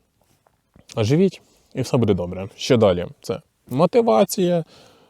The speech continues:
русло, на яке ви можете відволіктися, сенс, заради, заради чого ви будете жити далі,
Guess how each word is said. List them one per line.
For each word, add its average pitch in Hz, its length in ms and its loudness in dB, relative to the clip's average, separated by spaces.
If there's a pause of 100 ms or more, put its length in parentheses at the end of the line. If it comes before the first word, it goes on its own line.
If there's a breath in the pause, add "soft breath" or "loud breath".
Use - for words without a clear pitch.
(140 soft breath)
русло, 156 520 4
на 165 180 0
яке 156 180 2
ви 147 120 2
можете 143 360 0
відволіктися, 127 840 -2 (840 soft breath)
сенс, 156 420 2
заради, 139 300 4
заради 131 340 4
чого 127 300 0
ви 120 80 0
будете 120 340 -2
жити 117 240 -2
далі, 110 460 0